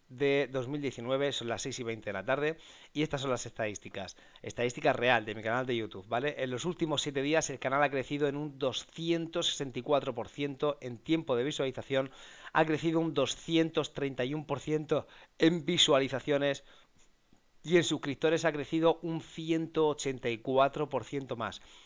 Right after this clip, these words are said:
En una semana el canal ha crecido gracias a ti, gracias a vosotros, en mil trescientos seguidores, suscriptores, una puta locura. Estos son los ingresos que me ha,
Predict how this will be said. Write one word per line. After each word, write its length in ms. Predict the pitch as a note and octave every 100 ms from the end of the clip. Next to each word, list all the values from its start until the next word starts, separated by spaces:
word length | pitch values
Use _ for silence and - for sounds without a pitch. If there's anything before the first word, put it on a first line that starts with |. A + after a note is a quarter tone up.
| _ _
En 180 | C3+ C#3+
una 180 | F3
semana 500 | D#3+ B2+ C3+ D#3 D#3 -
el 180 | C3+ B2
canal 300 | A2+ A2+ C#3+
ha 80 | D3
crecido 540 | B2 - D3+ D3+ D3+ - _
gracias 640 | - B2 B2+ D#3+ F#3+ F#3 C#3
a 100 | A#2
ti, 280 | C3 B2+ - - - -
gracias 380 | A#2 C3 D#3 C3+
a 60 |
vosotros, 580 | C#3 A#2+ C#3 C3+ C3+ - -
en 320 | C3 B2+ C#3
mil 280 | E3 F#3 F3
trescientos 1040 | - C#3 B2 - - D#3+ D#3+ D#3 E3 E3 - - - _
seguidores, 840 | - - D#3+ B2+ B2 C3 B2+ G#2+
suscriptores, 840 | - C3 - C3 - C#3+ B2+ - -
una 400 | D#3+ E3 D3+ C#3
puta 340 | - D#3 D#3+ D3+
locura. 520 | B2+ G#2 A#2+ G2 - - - - - - - -
Estos 240 | F3+ F#3 D3+
son 160 | D#3
los 160 | C#3 -
ingresos 480 | B2 D3+ E3+ F#3+ -
que 160 | C#3+
me 120 | B2
ha, 760 | C3+ C3 C3 B2 A#2 A2+ G#2